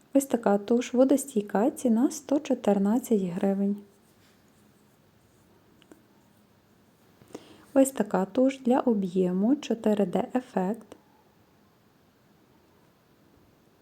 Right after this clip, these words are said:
Підводка фломастер для повік, ціна дев'яносто дев'ять п'ятдесят.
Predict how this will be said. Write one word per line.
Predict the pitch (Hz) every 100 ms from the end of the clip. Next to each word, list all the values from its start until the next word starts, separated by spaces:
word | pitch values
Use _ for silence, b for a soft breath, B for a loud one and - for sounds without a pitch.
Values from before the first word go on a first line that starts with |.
| _ _ _ - B B B B B B B -
Підводка | 269 - 285 269 - 220
фломастер | 220 254 302 214 208 208 - 302 320
для | 226 247
повік, | 294 254 208 208 208 - b b
ціна | - 233 262
дев'яносто | 392 277 220 214 214 208 -
дев'ять | 208 240 320 233 -
п'ятдесят. | - 254 262 269 - 196